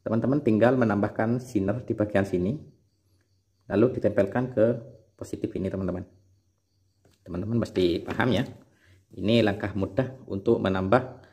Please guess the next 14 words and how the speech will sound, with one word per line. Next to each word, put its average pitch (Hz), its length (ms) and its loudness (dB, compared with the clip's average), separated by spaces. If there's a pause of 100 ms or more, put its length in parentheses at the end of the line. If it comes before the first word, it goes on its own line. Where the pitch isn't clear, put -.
(280)
eh, 95 340 2 (460)
ampere 113 480 2
pada, 123 480 2 (880)
eh, 95 160 0
mixer 98 320 0
teman-teman. 92 400 -2 (1120)
Mudah-mudahan 104 480 2
ini 104 160 2
bisa - 240 -4
dipahami, 101 720 -2 (720)
eh, 98 160 0
untuk 104 320 2
menambah 98 400 0
ampere. 107 400 0